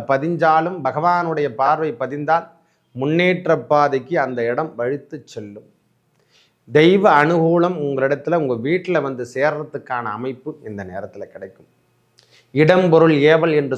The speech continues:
சொல்ற மாதிரி நம்ம வாழ்க்கை தரத்தில் இதுவரைக்கும் இருந்து வந்த பிரச்சனைகள் அனைத்தும் விலகும். "ஐயா நான் சரியான முறையில இல்ல சுவாமி,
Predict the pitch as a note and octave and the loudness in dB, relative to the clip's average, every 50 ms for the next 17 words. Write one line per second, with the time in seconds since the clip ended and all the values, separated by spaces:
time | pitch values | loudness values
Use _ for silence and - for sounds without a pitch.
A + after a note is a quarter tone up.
0 | - C3 B2+ B2 C#3 C3+ C3+ C3+ C#3+ C#3 B2+ B2 A#2+ A#2 A#2 A#2 G#2+ A#2+ C#3 D#3+ | -4 -6 -4 -2 -2 -2 -2 -2 -2 -4 -2 -4 -6 -4 -6 -4 0 2 2 2
1 | E3 - - E3 D#3 - D3+ C3+ C3+ C3+ C3+ - B2+ A#2 A#2+ B2 B2+ C3+ C#3 D3 | 2 2 -2 -4 -2 0 0 0 0 -2 -2 -6 -6 -4 -4 -2 0 0 -2 -2
2 | C#3+ - D#3 D3 C3 A#2+ B2 B2+ C#3 D3 C#3 C#3 B2+ C3 B2+ A2+ A2+ G#2+ - - | -2 -6 -6 -6 -4 -4 -4 -4 -4 -4 -6 -6 -6 -8 -6 -6 -6 -8 -4 -4
3 | C3+ C3+ C3+ - D#3+ D3+ D3+ D3 D3+ - - A#2+ B2+ C#3+ D3 C#3 - _ D#3+ D#3+ | -4 -4 -2 -2 -4 -2 -2 -4 -4 -6 -6 -6 -6 -6 -6 -8 -10 _ -8 -8
4 | D3+ B2+ G#2+ G#2+ A2+ A2 G#2 A2+ A2 - _ _ _ _ _ _ _ _ _ _ | -8 -8 -6 -6 -6 -6 -6 -10 -16 -20 _ _ _ _ _ _ _ _ _ _
5 | _ _ _ _ _ A2 A#2 A#2 A2+ A2 G#2 G2+ - - G#2+ A2 A#2 B2 B2+ C3+ | _ _ _ _ _ -4 -2 -2 -2 -2 -4 -6 -8 -8 -4 -2 -2 0 -2 -2
6 | C3+ B2+ A#2 A2+ A#2+ B2 A#2+ A2+ A#2 A#2+ A#2+ A#2+ - A#2 A#2 A#2+ A#2+ A#2 - - | -2 -2 -2 0 0 0 0 0 0 -2 -2 -2 -4 -4 -4 -4 -8 -10 -12 -16
7 | _ | _